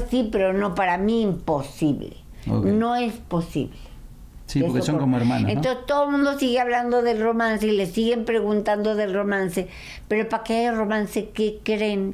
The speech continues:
Speaker 1: Tendría él también que querer el romance.
Speaker 2: Claro.
Speaker 1: Porque
Speaker 2: Claro.
Speaker 1: sí sería increíble. Imagínate los hijos de ellos cómo cantarían. Se-, sería divino.
Speaker 2: Hermosos.
Speaker 1: Pero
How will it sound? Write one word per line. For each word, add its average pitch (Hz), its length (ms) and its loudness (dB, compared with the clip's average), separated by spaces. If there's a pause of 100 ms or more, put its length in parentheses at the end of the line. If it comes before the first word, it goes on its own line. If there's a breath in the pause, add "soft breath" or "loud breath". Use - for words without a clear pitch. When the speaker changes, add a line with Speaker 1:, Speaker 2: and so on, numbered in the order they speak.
Speaker 1:
Tendría 196 640 2 (100)
él 226 440 0
también 202 580 2
que 208 200 -2
querer 214 480 2
el 202 200 0
romance. 151 380 -2
Speaker 2:
Claro. 107 340 0 (640 loud breath)
Speaker 1:
Porque 220 240 -2
Speaker 2:
Claro. - 140 -6
Speaker 1:
sí 277 180 2
sería 269 300 0
increíble. 233 880 0 (220 loud breath)
Imagínate 226 600 0
los 226 220 0
hijos 220 260 2
de 214 80 2
ellos 226 300 2
cómo 214 240 0
cantarían. 220 640 0 (280 loud breath)
Se-, - 300 -2 (120)
sería 214 420 2
divino. 254 640 2
Speaker 2:
Hermosos. 123 680 0
Speaker 1:
Pero 254 520 0